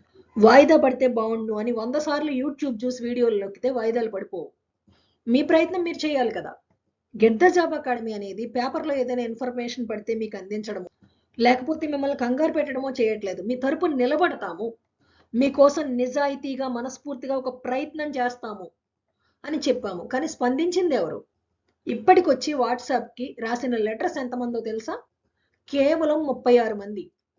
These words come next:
ఏడు వేలకు ప-, మై-, పైగా అభ్యర్థులు ఈ వీడియో చూస్తే కేవలం ముప్పై ఆరు మంది లెటర్స్ రాసి పంపించారు. నాకు తెలిసి ఆ చూసిన ఏడు వేల మందిలో కనీసం ఐదు వేలకు పైగా వాయిదా కావాలి,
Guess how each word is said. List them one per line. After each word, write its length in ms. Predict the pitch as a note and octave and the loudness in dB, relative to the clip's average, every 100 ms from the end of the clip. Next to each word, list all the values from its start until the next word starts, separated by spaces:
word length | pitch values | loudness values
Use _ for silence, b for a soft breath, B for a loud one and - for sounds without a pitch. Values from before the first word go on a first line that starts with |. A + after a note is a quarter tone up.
| _ _ _ _ - | _ _ _ _ -8
ఏడు 300 | G#3+ B3 C4 | 4 4 4
వేలకు 440 | A#3 A#3 C#4+ E4 D#4+ | 0 0 0 -4 -8
ప-, 280 | - A#3+ | -2 -2
మై-, 260 | A#3 A#3+ B3+ | -2 -6 -6
పైగా 280 | - B3+ B3+ | -2 0 0
అభ్యర్థులు 480 | B3 - B3 B3 A#3 | 0 2 0 2 -4
ఈ 80 | G#3+ | -4
వీడియో 240 | A3 A#3 | -4 -4
చూస్తే 400 | A3 F#3+ F3+ - D3+ _ _ _ _ _ _ _ - | -4 -6 -14 -14 -14 _ _ _ _ _ _ _ 0
కేవలం 340 | A#3+ C4 D4+ C#4+ | 4 4 2 -2
ముప్పై 280 | A#3+ - B3+ | -6 -2 2
ఆరు 160 | B3 A3+ | 2 0
మంది 200 | A#3 C#4+ | -4 -6
లెటర్స్ 340 | B3 A3 A#3+ | -6 -6 -10
రాసి 180 | A3 G3+ | -10 -10
పంపించారు. 520 | G3 E3+ E3+ E3 D3 _ _ _ _ _ _ | -12 -16 -16 -16 -20 _ _ _ _ _ _
నాకు 260 | A3+ C#4 - | -6 -6 -4
తెలిసి 300 | E4+ E4+ F4 | -2 0 0
ఆ 60 | D#4 | -2
చూసిన 420 | D#4 D4+ F4 F#4 E4+ | -2 -2 0 0 -4
ఏడు 220 | C4+ C#4 C#4+ | -2 -2 0
వేల 220 | C4+ B3 | 2 0
మందిలో 360 | A3 G3+ G#3 G#3+ | -2 -4 -4 -6
కనీసం 400 | G#3+ C4+ D4+ E4 D4+ | -6 -6 -6 -6 -2
ఐదు 260 | B3+ C4 | -2 -2
వేలకు 380 | C4 B3+ C#4 C#4+ | 0 0 0 -6
పైగా 380 | - B3 A#3+ B3 G3+ | -4 -2 0 0 -2
వాయిదా 380 | A3 B3 B3 | -2 -2 0
కావాలి, 480 | A#3+ A#3 G#3+ G3+ G#3 | -2 -4 -6 -6 -6